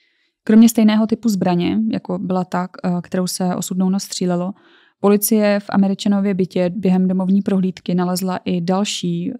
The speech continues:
tedy tehdy už jako nelegálně držené zbraně, jako byla například lovecká zbraň Browning.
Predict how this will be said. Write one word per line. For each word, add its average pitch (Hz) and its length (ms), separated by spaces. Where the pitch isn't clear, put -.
tedy 180 280
tehdy 185 300
už - 180
jako 185 200
nelegálně 180 540
držené 185 400
zbraně, 180 400
jako 196 200
byla 202 140
například 190 560
lovecká 180 440
zbraň 180 320
Browning. - 480